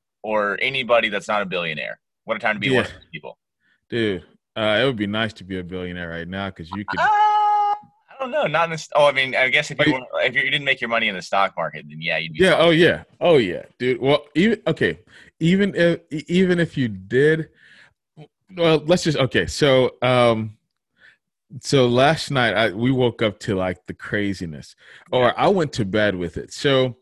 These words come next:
Speaker 2: dude, uh, last night I went, let's see. So I've been doing, me and Taylor have been doing some investing in, uh, on Robinhood.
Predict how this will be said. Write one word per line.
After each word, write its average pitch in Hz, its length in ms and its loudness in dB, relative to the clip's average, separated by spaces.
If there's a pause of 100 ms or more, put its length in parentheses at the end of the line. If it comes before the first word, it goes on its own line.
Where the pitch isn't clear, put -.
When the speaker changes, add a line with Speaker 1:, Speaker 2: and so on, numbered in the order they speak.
(300)
Speaker 2:
dude, 139 300 2
uh, 120 460 2 (880)
last 147 340 -2
night 143 360 -2
I 120 160 0
went, 123 640 -6 (320)
let's 110 140 -8
see. 107 320 -2 (200)
So - 240 -2
I've 131 220 2
been 139 180 -2
doing, 123 280 0
me 127 120 0
and 117 100 -4
Taylor 113 220 0
have 98 140 -2
been 101 120 -6
doing 101 160 -6
some 98 160 -8
investing 95 440 -6
in, 92 120 -8
uh, 87 260 -8
on 101 140 -8
Robinhood. 92 640 -4